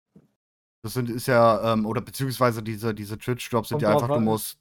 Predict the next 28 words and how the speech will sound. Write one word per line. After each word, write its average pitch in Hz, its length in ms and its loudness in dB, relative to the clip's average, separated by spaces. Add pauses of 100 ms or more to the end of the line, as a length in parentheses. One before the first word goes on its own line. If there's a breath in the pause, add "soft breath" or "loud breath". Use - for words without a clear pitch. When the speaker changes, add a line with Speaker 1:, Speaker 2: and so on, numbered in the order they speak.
Speaker 1:
Zeit 120 440 2
X 139 260 -4
bis 123 220 -4
Y. 95 600 -6 (1400)
Also 98 120 -4
fünf 117 260 0
Stunden 117 380 -2
sind 110 240 -2
es - 60 -12
jetzt 110 200 -6
immer 110 220 0
bei 101 120 0
New 101 200 0
World 104 240 2
gewesen, 107 260 -4
ne? 117 60 -2
Du 127 80 0
musst 113 140 -6
fünf, 127 180 -2
sechs 107 180 -4
Stunden 127 300 -2
einem 107 140 0
Streamer 143 340 0
zuschauen, 127 460 -2
auch 98 160 -8
nicht 104 160 -6
am 90 80 -8
Stück. - 480 0